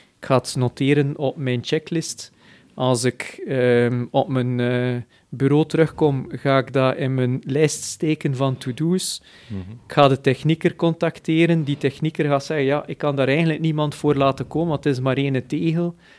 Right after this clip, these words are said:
Speaker 1: Dus van het ogenblik dat we er een paar kunnen meepakken, ga ik een tegelzetter vragen om dat hier in orde te brengen. Ehm, dus strikt genomen, vanuit een kwaliteitsdenken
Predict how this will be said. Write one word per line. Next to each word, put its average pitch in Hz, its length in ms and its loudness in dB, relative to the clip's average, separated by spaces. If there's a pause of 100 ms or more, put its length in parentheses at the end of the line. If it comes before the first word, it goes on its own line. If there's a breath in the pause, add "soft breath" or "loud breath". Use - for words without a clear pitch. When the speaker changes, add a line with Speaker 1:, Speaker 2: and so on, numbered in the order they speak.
(160 soft breath)
Speaker 1:
Dus 139 200 0
van 135 140 0
het - 100 -6
ogenblik 156 460 2
dat 139 240 4
we 135 60 2
er - 200 -4 (300 soft breath)
een 127 200 0
paar 160 260 4
kunnen 160 300 0
meepakken, 165 720 -2
ga 135 200 -2
ik 143 200 -4
een 131 160 -2
tegelzetter 147 680 -2
vragen 139 320 -2
om 131 100 -4
dat 127 160 -4
hier 127 140 -2
in 123 140 -4
orde 139 260 -6
te - 140 -10
brengen. 143 380 -12 (1120 soft breath)
Ehm, 131 600 0 (920)
dus - 360 0 (160)
strikt - 360 2
genomen, 185 460 2
vanuit 147 580 2
een 139 380 0 (380 loud breath)
kwaliteitsdenken 175 1300 4